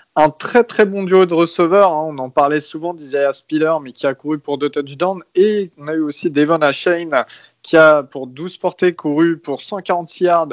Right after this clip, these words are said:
et deux touchdowns notamment, de très, d'ailleurs, de, de très beaux touchdowns, enfin son premier touchdown est magnifique. Euh, et puis, euh, pareil, à la réception, on a Enya Smith, je me rappelle, j'avais parlé de lui en début de saison, je crois, euh, six réceptions, cent vingt-cinq yards, donc un bon match.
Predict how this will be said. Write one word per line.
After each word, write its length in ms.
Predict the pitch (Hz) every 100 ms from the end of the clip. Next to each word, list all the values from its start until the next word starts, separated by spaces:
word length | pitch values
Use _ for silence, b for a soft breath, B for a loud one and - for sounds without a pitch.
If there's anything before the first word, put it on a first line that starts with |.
| - -
et 160 | 262
deux 140 | 208 196
touchdowns 540 | - 156 139 170 160
notamment, 420 | 147 139 139 165
de 140 | 143 127
très, 320 | - - 143
d'ailleurs, 320 | 135 156 135
de, 140 | 123
de 180 | 117 117
très 220 | 117 -
beaux 120 | 151 151
touchdowns, 460 | 143 123 143 147
enfin 240 | 135 127 113 b b
son 180 | - 143
premier 260 | - 147
touchdown 360 | 139 147 139 156
est 60 | 135
magnifique. 520 | 139 143 220 220 - B B 220 196 -
Euh, 1040 | 156 156 147 147 139 139 135 135 127 127 127 -
et 100 | 143
puis, 460 | - - 196 202
euh, 280 | 160 135 127
pareil, 340 | 120 180 240 214
à 60 |
la 100 | 139
réception, 580 | 139 135 156 139 - 196
on 100 | 175
a 140 | 127
Enya 260 | 135 143 147
Smith, 500 | - 170 202 196 - 143 131
je 120 | 135 131
me 60 |
rappelle, 220 | 131 156
j'avais 160 | 165 117
parlé 260 | 120 147 160
de 60 |
lui 80 | 165
en 60 | 139
début 200 | 123 139
de 40 |
saison, 280 | - 139 156
je 80 | -
crois, 320 | - 175 185 -
euh, 60 | 135
six 240 | - - 220
réceptions, 520 | 196 185 165 - 196
cent 160 | -
vingt-cinq 320 | 160 156 - 143
yards, 200 | 143 143
donc 180 | 131
un 80 | 131
bon 140 | 131 139
match. 340 | 139 151 -